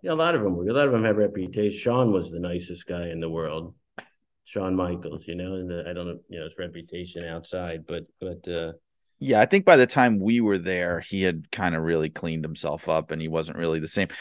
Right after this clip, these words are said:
Speaker 2: 'Cause if you talk to people who worked there in the nineties, I think they might have a little different story of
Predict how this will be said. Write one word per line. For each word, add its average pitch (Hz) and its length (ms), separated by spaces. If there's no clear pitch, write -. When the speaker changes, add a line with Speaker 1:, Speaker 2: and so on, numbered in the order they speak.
Speaker 2:
'Cause 117 120
if 131 120
you 165 80
talk 135 280
to 113 80
people 104 300
who 92 80
worked 95 240
there 92 160
in 85 100
the 82 80
nineties, 85 500
I 80 120
think 80 200
they 87 100
might 85 220
have 87 120
a 80 40
little 78 200
different 73 320
story 76 480
of 73 240